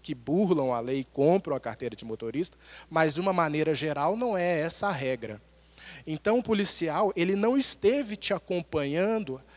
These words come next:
assistindo às aulas de legislação, o policial, ele não esteve te acompanhando, a, é, te, a, te acompanhando nas aulas de direção, mas ele acredita naquele documento que você oferece,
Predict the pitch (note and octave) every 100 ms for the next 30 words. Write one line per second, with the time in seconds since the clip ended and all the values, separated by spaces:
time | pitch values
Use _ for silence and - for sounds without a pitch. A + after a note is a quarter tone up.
0 | - C#3+ C#3+ E3+ - - F3+ D#3+ C3+ D3
1 | C#3 C3 A#2 C3+ C3 B2+ C3 C3+ C3+ -
2 | E3 E3 E3 - - - - - - E3+
3 | A3 G3+ F#3+ - E3 F#3+ G#3 F#3 F3+ G3
4 | A3+ A3 - - B3 B3+ A3 G3+ F3+ F3+
5 | E3 D3+ C#3+ F3+ G3+ D#3+ A#2+ - - -
6 | E3 F#3+ D3 D3+ - - E3 - - D#3
7 | F#3 D#3+ D#3+ F3 E3+ E3 D#3 C3+ E3 E3+
8 | D#3+ B2+ C#3 C3+ C#3 C#3+ C#3+ - C#3 E3
9 | - _ - - - - G3+ A3 C4 C#4
10 | C4+ A#3+ G#3 - D3+ D#3+ D3 C#3+ - E3
11 | C#3+ D#3 D3 F3+ D#3+ E3 A3 C#4 - E3
12 | D3 C#3 - C3+ - D#3 C3 C#3 F#3+ -